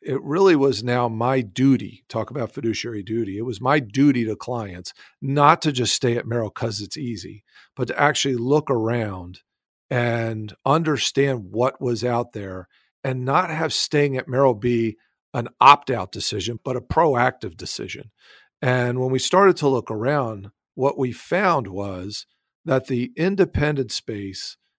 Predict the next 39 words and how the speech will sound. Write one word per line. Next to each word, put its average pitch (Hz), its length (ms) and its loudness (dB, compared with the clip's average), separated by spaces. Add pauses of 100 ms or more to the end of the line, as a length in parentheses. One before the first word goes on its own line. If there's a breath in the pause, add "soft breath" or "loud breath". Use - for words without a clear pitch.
(120)
because 170 640 2
of 160 140 4
the 160 100 0
technology 135 760 0
revolution 107 640 -6
in 107 100 -8
the 107 100 -6
early 107 220 -6
two 113 240 -6
thousands, 107 680 -8 (400)
had 139 160 2
become 139 380 -2
very 147 380 6
sophisticated. - 840 -8 (380)
And 127 640 -2 (280)
I 113 140 -4
looked 139 360 0
at 135 280 2 (120)
Credit 110 260 -2
Suisse 151 380 2
at 151 100 0
one 127 200 -6
point. 120 380 -6 (340)
I 113 180 -4
looked 113 400 -4
at 107 320 -4
Morgan 98 240 -6
Stanley 151 540 2
at - 100 -6
one 117 220 -4
point, 107 440 -6 (320)
and 123 120 -6
I 127 80 -6
kept 147 300 -4
looking 143 260 -2
at 123 140 -4
that 117 120 -4
and 107 120 -10
saying, 117 360 -6